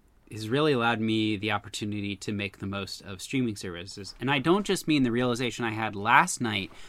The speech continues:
which is that I cannot imagine going back to a movie theater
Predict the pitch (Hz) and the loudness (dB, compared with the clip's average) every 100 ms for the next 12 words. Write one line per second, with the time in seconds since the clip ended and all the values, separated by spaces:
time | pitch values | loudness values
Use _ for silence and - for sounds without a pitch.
0 | - - 117 127 127 117 - - - 131 | -8 -4 0 0 0 -2 -4 -14 -10 -8
1 | - 180 151 147 202 180 135 151 139 113 | 0 4 6 8 8 8 4 2 0 -2
2 | 120 123 117 113 - 117 113 117 131 - | 0 0 0 -2 -2 -2 0 0 -2 0
3 | 175 180 185 | 0 0 -4